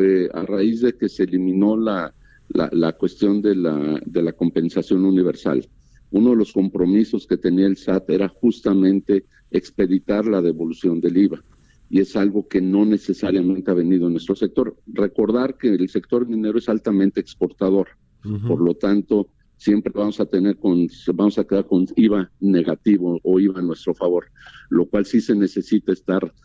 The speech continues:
Speaker 1: pidiendo que se nos regrese para, pues, no mermar los flujos de la empresa. Creo que hay pláticas,
Speaker 2: Mm.
Speaker 1: creo que hay disposición de la autoridad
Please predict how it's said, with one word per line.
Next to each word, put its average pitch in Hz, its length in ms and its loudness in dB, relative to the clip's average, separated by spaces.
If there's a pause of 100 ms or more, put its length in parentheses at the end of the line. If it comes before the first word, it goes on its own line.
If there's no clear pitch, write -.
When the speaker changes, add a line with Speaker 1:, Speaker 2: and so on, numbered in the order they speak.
(320)
Speaker 1:
pidiendo 104 460 2
que - 100 -2
se - 120 -4
nos 90 160 2
regrese 92 460 0
para, 85 240 -4
pues, 92 200 -6
no 104 120 4
mermar 92 400 2
los 92 180 0
flujos 87 360 -4
de 78 80 0
la 73 80 -2
empresa. - 480 -8 (560)
Creo 151 200 0
que 156 100 -2
hay 147 60 2
pláticas, 127 580 -2
Speaker 2:
Mm. - 20 -6
Speaker 1:
creo 120 180 -2
que 131 100 -2
hay 110 120 2
disposición 104 840 0
de 107 100 2
la 92 120 -2
autoridad 90 600 0